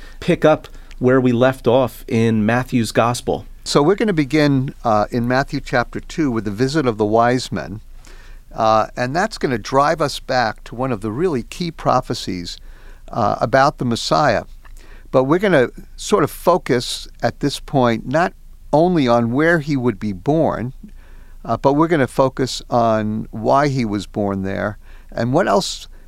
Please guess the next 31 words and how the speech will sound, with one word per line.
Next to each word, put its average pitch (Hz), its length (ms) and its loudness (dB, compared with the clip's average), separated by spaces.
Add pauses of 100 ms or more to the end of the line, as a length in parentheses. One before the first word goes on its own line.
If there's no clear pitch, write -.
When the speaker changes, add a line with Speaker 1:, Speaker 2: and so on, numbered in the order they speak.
(520)
Speaker 2:
uh, 113 140 2
gives 160 360 -2
us 120 160 -4
a 120 60 -2
hint 165 320 -2
about 117 340 0
his 110 320 -6
eternal 147 460 -6
character 143 640 -6
in 135 160 -2
the 131 80 -2
very 135 320 -2
text - 640 -8 (360)
that 113 180 -2
Matthew 131 420 0
uses, 95 680 -6 (320)
uh, 110 120 -8
to 113 340 -6 (300)
tell 151 200 2
us 110 220 -4
where 113 160 -2
he 107 140 -6
would 104 160 -4
be 110 100 -6
born. 92 380 -8 (280)
So 139 360 2 (1400)
I'm 135 200 0
reading 120 280 -2
in 107 180 -8 (100)
verse 117 320 -4
one. 82 180 -8